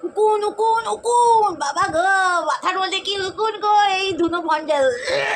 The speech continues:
আ, বাবা, কালকে লাইভে বসে মানে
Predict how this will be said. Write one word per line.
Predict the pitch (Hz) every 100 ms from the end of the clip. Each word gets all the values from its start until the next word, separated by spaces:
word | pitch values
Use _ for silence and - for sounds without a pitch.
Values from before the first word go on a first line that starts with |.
| - - - - - - - - - 359 480 - - - - - - 190
আ, | 285 311
বাবা, | 185 220 269 311 320 330 320 294 240 - - - - - -
কালকে | - 262 254 349 359
লাইভে | 381 320 302 339 359
বসে | 294 320 359 359 370
মানে | 359 349 302 330 339 349